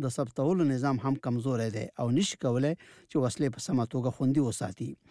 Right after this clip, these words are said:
د واشنګټن ټایمز ورځپاڼه د یو امریکایي کارپوه مایکل کویجلمن له قوله وایي چې اوس د افغانستان د پوځ سره د دې ډول محاسبې موقع نه ده، ځکه که موږ ورنه تپوس وکړو، شاید چې هغوی هرومرو دا ګمان وکړي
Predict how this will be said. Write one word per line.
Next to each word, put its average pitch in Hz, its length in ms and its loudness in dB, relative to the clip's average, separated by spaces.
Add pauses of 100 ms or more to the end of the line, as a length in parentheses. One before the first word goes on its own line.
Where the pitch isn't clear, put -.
(300)
د - 100 -2
واشنګټن 127 520 2
ټایمز 214 260 4
ورځپاڼه 185 420 2 (100)
د - 100 -8
یو 131 140 4
امریکایي 139 380 0 (400)
کارپوه 151 520 0
مایکل 175 360 0 (360)
کویجلمن 160 520 2 (360)
له 139 60 -2 (120)
قوله 131 300 0
وایي 196 160 2
چې - 180 -10
اوس 160 160 -4
د 156 100 -6
افغانستان 127 640 -2
د 120 120 -6
پوځ 156 260 2
سره 165 160 0 (340)
د - 100 0
دې 196 180 2
ډول 131 220 2
محاسبې 127 440 -2 (120)
موقع 139 320 -2
نه 147 100 2
ده، 113 80 -6 (300)
ځکه 156 200 -2 (140)
که - 140 -4
موږ 190 140 4
ورنه 143 240 2 (100)
تپوس 214 320 -2
وکړو، 135 380 0
شاید 156 220 2
چې - 140 -12
هغوی 135 260 0
هرومرو 151 420 2
دا 131 160 2
ګمان 123 220 2
وکړي 147 280 -2